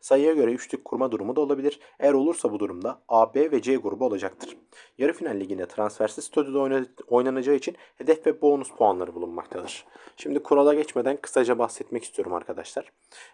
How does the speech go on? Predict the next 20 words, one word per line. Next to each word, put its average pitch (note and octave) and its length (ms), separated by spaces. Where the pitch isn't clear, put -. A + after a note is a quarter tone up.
Ee, F2 220
şimdi C3+ 280
örnek C#3 360
veriyorum. F#2+ 320
Yirmi C3+ 260
takımlı B2 380
bir A2+ 140
lig A#2+ 140
oynuyoruz. F2 500
Arsenal'ın B2+ 600
hedefi A2+ 360
birinci. G#2 400
Atıyorum G#2 400
Aston A#2 360
Villa'nın A2 280
hedefi F#2 320
dördüncü. G2+ 480
Ya G#2 80
da - 60
atıyorum A2+ 440